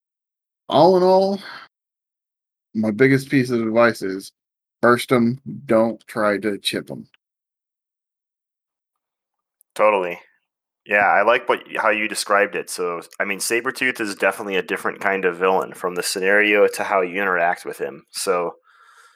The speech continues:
Speaker 2: like you said, the whole scenario revolves around the heroes or whoever, X-Men, whoever's playing, sort of escorting, finding and then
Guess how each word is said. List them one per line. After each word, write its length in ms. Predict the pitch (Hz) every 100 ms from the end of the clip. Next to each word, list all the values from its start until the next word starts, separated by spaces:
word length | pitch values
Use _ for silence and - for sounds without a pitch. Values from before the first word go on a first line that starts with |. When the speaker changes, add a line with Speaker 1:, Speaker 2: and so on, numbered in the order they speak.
| _ _ _ _ _ -
Speaker 2:
like 180 | 104 104
you 80 |
said, 360 | 110 117 107 104
the 160 | 98 101
whole 800 | 117 123 123 120 117 113 104 -
scenario 760 | - - 110 104 110 107 98 95
revolves 600 | 92 95 95 95 98 95
around 640 | 98 95 92 92 90 90 - - _ _ _ _ _
the 120 | -
heroes 760 | 92 120 110 107 101 98 98 -
or 160 | 82
whoever, 480 | 82 98 92 90 - -
X-Men, 380 | - - 90
whoever's 280 | 95 95 -
playing, 460 | - 101 95 92 92 _ - - _ _ -
sort 180 | 104 95
of 60 | -
escorting, 500 | 107 - 117 107 104
finding 500 | - 120 120 120 117
and 100 | 107
then 100 | 98